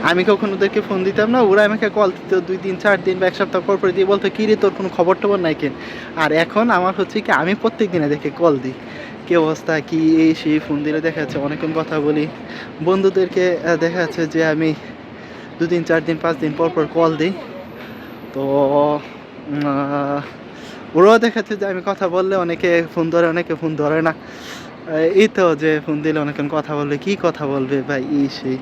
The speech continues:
আসলে, আহ, দেশে থাকলে ওইটা প্রয়োজন হয় না, কারণ আপনি দেখা যাচ্ছে বাইরে বের হইতেছেন, অনেকের সাথে কথা বলতেছেন, আড্ডা ওড্ডা দিতেছেন, এক্সট্রাভাবে যে ফোনে কথা বলাটা প্রয়োজন হয় না। তো বিদেশ থাকলে আসলে আমরা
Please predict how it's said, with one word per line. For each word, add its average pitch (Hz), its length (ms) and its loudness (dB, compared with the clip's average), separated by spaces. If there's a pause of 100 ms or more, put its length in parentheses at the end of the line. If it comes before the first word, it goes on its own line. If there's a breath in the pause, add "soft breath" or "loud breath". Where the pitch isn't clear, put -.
(560 loud breath)
আসলে, 208 400 2
আহ, 175 280 -4
দেশে 180 260 0
থাকলে 185 340 -4
ওইটা 175 380 0
প্রয়োজন 240 320 4 (120)
হয় 175 180 6
না, 156 180 2 (880 loud breath)
কারণ 240 400 4 (140)
আপনি 208 600 2 (500 loud breath)
দেখা 196 220 -2
যাচ্ছে 185 260 0
বাইরে 180 320 2
বের 170 240 2
হইতেছেন, 180 360 0
অনেকের 196 320 0
সাথে - 300 -6
কথা 185 240 -2
বলতেছেন, 180 560 0 (480 loud breath)
আড্ডা 185 300 2
ওড্ডা 185 200 2
দিতেছেন, 180 580 -2 (340 loud breath)
এক্সট্রাভাবে 226 760 2
যে 202 120 -2
ফোনে 220 420 -4
কথা 196 240 0
বলাটা 185 300 -2
প্রয়োজন 185 340 -4
হয় 160 100 -8
না। 147 100 -6 (520 loud breath)
তো 339 80 2
বিদেশ 233 280 2
থাকলে 214 240 -2
আসলে 208 240 0
আমরা 175 380 0